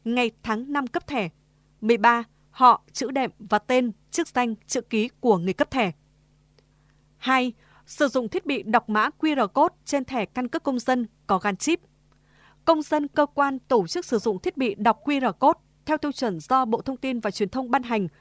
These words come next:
tích hợp với máy tính hoặc thiết bị di động để đọc thông tin công dân từ mã Q R code trên thẻ căn cước công dân.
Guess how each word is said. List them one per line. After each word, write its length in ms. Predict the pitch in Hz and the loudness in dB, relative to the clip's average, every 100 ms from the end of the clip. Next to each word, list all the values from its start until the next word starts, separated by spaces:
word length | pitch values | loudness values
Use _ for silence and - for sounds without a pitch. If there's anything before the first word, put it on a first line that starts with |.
| _ _ _ | _ _ _
tích 160 | 370 - | -4 0
hợp 180 | 254 - | -2 0
với 100 | 226 | -2
máy 140 | 226 | -2
tính 280 | - 220 320 - _ | -2 -2 -2 -12 _
hoặc 220 | 254 - | -6 -2
thiết 140 | 359 | -4
bị 140 | - 220 | -2 -4
di 160 | - | -4
động 220 | 247 240 - | 0 0 -2
để 240 | - 220 196 | -4 -2 -2
đọc 280 | 190 214 | -2 -4
thông 140 | - 277 | -2 -4
tin 200 | 277 254 | -4 -2
công 180 | 277 240 | -4 -2
dân 260 | 247 240 - - _ - | 0 0 -4 -16 _ 0
từ 140 | 262 | 0
mã 180 | 220 262 - | 2 -4 -2
Q 140 | 311 | -2
R 180 | 262 185 | 0 -2
code 180 | 277 330 _ | 0 -2 _
trên 200 | - 285 | -4 -2
thẻ 220 | 254 254 196 | -2 -6 -6
căn 260 | - 247 | -4 -6
cước 180 | 214 330 | -4 -4
công 120 | 233 | -4
dân. 240 | 214 233 | 0 0